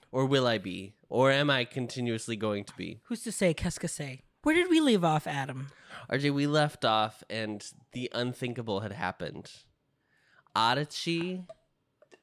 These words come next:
Speaker 1: had left Kurosawa's house and been like, "I'm gonna call it. It's over."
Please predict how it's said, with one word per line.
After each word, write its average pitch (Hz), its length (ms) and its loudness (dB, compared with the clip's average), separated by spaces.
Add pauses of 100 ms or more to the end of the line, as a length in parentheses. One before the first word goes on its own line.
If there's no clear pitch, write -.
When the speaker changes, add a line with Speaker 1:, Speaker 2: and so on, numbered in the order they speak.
Speaker 1:
had 120 260 -6
left 104 460 -4
Kurosawa's 110 560 -4
house 95 300 -6
and 98 120 -8
been 95 180 -8
like, 90 340 -8 (1400)
"I'm 120 120 -4
gonna 113 140 -2
call 87 340 -2
it. 80 140 -10 (1300)
It's 104 160 -10
over." 92 460 -6